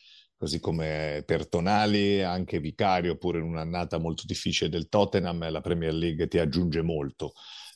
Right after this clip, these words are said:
eh, come hanno fatto in passato i grandi Zola, Vialli,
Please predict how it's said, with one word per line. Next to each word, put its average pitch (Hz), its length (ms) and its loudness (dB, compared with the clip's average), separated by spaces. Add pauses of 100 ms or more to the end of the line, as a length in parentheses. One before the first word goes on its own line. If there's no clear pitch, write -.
(100)
eh, 69 540 -2
come 73 180 -2
hanno 71 140 -2
fatto 80 240 2
in 78 80 4
passato 80 420 2
i 73 60 0
grandi 78 580 0
Zola, 82 440 4
Vialli, 80 800 -2